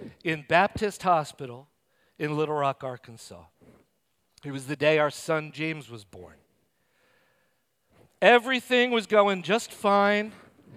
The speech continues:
as we arrived at the hospital. We were in the labor and delivery room. Notice I didn't say we were in labor. Only Jesus was in, that Gina was in labor.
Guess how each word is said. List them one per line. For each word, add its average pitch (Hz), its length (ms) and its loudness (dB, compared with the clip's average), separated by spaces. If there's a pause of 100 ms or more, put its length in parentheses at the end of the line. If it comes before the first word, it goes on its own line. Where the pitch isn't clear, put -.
(120)
as 165 200 2
we 175 100 -2
arrived 160 480 4
at 196 80 -6
the 214 140 2
hospital. 147 600 0 (760)
We 196 140 0
were 196 140 4
in 233 420 4
the 226 100 6
labor 214 380 6
and 202 160 2
delivery 202 500 4
room. 208 540 0
Notice 214 280 4
I 185 60 4
didn't 202 220 -2
say 208 140 0
we 196 180 -4
were 190 120 -4
in 190 220 0
labor. 170 480 0
Only 185 240 -2
Jesus 170 460 -10
was 180 160 -4
in, 196 60 -10 (140)
that 175 140 -6
Gina 208 360 -4
was 202 180 -2
in 196 80 -4
labor. 151 480 -6